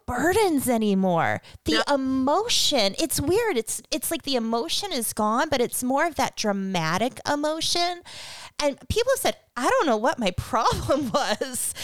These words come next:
Speaker 1: It's like they realize, like, whoa, they, they, it, it's like night and
Speaker 2: Yeah.
Speaker 1: day, because here we have so much emotion. And once you cross over, and it's just like, it's, you're unburdened by it,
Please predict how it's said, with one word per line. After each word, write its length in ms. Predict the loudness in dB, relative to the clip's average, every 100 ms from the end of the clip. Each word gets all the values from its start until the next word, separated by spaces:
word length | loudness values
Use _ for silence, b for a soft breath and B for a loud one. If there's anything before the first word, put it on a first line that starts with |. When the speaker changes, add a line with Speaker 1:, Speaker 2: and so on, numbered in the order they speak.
| B B -2
Speaker 1:
It's 260 | -2 0
like 200 | 0 2
they 180 | 2 2
realize, 560 | 2 2 4 4 2 0
like, 140 | 0
whoa, 760 | -2 0 2 2 0 -2 -6 -14 _ _ _ _ _ _ _ _
they, 220 | -6 -6 -6 -2
they, 120 | -2 0
it, 180 | -4 -2
it's 320 | -4 -4 -4 -2
like 180 | -2
night 260 | -2 -4 -2
and 100 | 0
Speaker 2:
Yeah. 100 | 0
Speaker 1:
day, 260 | 2 2 0
because 460 | 0 0 0 -4
here 240 | -2 0 0
we 160 | -2
have 220 | -2 -2
so 560 | -2 -2 -2 -4 -4 -4
much 300 | -4 -2 -2
emotion. 800 | 0 0 0 0 0 -2 -6 -14 b b b b b -4
And 180 | -2 0
once 400 | 0 0 0 0
you 120 | 0
cross 340 | 0 0 2
over, 300 | 0 2 0 0
and 140 | -2
it's 200 | -4 -4
just 280 | -4 -2 -4
like, 120 | -4
it's, 220 | -6 -6
you're 160 | -4 -2
unburdened 600 | 0 0 2 2 0 0
by 220 | -2 -2
it, 200 | -2 -6